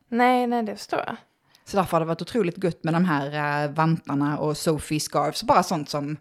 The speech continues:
Speaker 1: Ja.
Speaker 2: man kan sticka utan att tänka, liksom.
Speaker 1: Och hur går det med Nomad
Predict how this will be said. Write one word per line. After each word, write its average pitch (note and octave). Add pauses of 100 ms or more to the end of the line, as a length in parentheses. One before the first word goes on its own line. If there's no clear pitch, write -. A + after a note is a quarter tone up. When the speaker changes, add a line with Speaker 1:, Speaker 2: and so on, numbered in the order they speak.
(100)
Speaker 1:
Ja. A3+ (340)
Speaker 2:
man D#3
kan C#3+
sticka -
utan C#3+
att B2
tänka, D3+
liksom. - (140)
Speaker 1:
Och D4
hur D4+
går C4
det B3
med A#3+
Nomad G#3